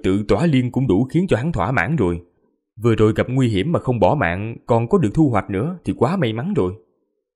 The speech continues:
Hiện tại hắn chiếm được thần liên này, hắn sẽ không kém bao nhiêu so với hoàng kiếp tái sinh thuật của Hoa Vân Phi,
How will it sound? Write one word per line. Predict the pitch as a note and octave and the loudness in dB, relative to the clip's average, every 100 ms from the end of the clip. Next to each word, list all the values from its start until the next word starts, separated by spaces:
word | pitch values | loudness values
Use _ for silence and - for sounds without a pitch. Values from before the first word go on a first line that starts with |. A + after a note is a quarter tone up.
| _ _ - | _ _ -4
Hiện | F#2+ G2 | -2 0
tại | F2+ G2 | -2 -2
hắn | D3+ | -4
chiếm | D3+ G3 | 0 0
được | C#3+ F#2+ | 0 0
thần | A#2+ G#2 | -2 0
liên | B2+ B2 | 0 2
này, | F#2+ F2 D#2+ _ | 0 0 -6 _
hắn | - F3+ | -4 -2
sẽ | G#3 F#3 | -2 0
không | D#3+ C#3 | 0 2
kém | E3+ G#3+ | 0 2
bao | C3 | 2
nhiêu | C3 B2 A#2+ | 4 2 2
so | C3 | 0
với | C3 | 2
hoàng | D#3 A2 G2 | 2 2 0
kiếp | F#3+ - | -2 0
tái | F#3 | 0
sinh | G#3 B2+ | 0 -2
thuật | G#2+ F#2 - | -2 -4 -2
của | G2+ C3+ | 0 2
Hoa | C3 | 2
Vân | A#2 A#2+ | 2 0
Phi, | B2 B2+ | 2 0